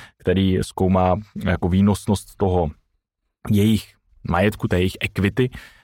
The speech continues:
ehm, eh, právě v tom biznisu. A oni, když si tohle spočítají, tak zjistí, že, eh, a protože mnohdy ten biznis nemá smysl, pokud to je pod tímhle číslem, tak proto ho řeknu, tak, eh, zjistí, že ta,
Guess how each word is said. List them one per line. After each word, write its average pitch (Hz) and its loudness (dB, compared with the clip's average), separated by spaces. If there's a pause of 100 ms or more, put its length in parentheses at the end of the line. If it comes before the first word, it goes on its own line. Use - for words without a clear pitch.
(160)
ehm, 95 4
eh, - 2 (800)
právě 98 2
v - -6
tom 127 2
biznisu. 85 0 (460)
A 90 2
oni, 120 2
když 131 0
si 143 -6
tohle 151 2
spočítají, 98 -2
tak 110 -2
zjistí, 104 0
že, 101 2
eh, 104 2 (760)
a - 0 (180)
protože 90 -2
mnohdy 85 0
ten 90 2
biznis 90 0
nemá 90 2
smysl, 92 0
pokud 90 -2
to 95 0
je 90 2
pod - -4
tímhle 92 2
číslem, 92 0
tak 87 0
proto 92 -2
ho 98 2
řeknu, - -2 (440)
tak, - -2
eh, 101 4
zjistí, 110 -2
že 110 2
ta, 107 4